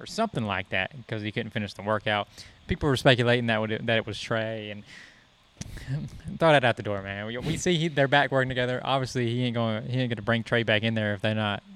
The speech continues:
if he's not really about it. You know what I'm saying? And, uh, people don't like to compare 'em, and I don't really say they're similar 'cause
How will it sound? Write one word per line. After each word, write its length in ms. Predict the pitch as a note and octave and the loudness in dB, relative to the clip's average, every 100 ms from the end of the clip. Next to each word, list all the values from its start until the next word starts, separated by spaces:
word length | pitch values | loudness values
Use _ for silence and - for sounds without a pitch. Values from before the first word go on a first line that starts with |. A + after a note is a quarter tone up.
| - - | -20 -12
if 120 | A#2 | -4
he's 160 | A#2+ A#2+ | 0 0
not 140 | A2 | -2
really 180 | A2 G2+ | -4 -6
about 300 | E2+ A2 G#2+ | 4 6 6
it. 80 | - | 2
You 120 | A#2 | -6
know 80 | G#2 | -6
what 80 | G2+ | -6
I'm 80 | G2+ | -6
saying? 280 | A2+ G#2+ G#2+ - - - - - | -4 -4 -4 -12 -18 -18 -18 -4
And, 280 | A2+ A2 G#2+ | 0 2 4
uh, 420 | G#2+ G#2 G#2 G#2 - _ _ _ | 4 4 2 0 -4 _ _ _
people 160 | - D#3+ | 2 4
don't 100 | D3 | 4
like 160 | C#3 C#3 | 4 2
to 100 | C3 | 0
compare 320 | A#2+ C3 B2+ | 2 6 6
'em, 220 | B2+ B2+ - - _ | 6 2 -4 -18 _
and 120 | A#2 | 4
I 80 | B2+ | 6
don't 160 | E3+ D3+ | 6 4
really 200 | C3 A#2+ | 2 2
say 180 | - A2+ | 2 2
they're 140 | G#2+ | 0
similar 320 | F#2+ G#2 A2 A2+ | -2 0 0 0
'cause 320 | A2+ G2 | 0 -2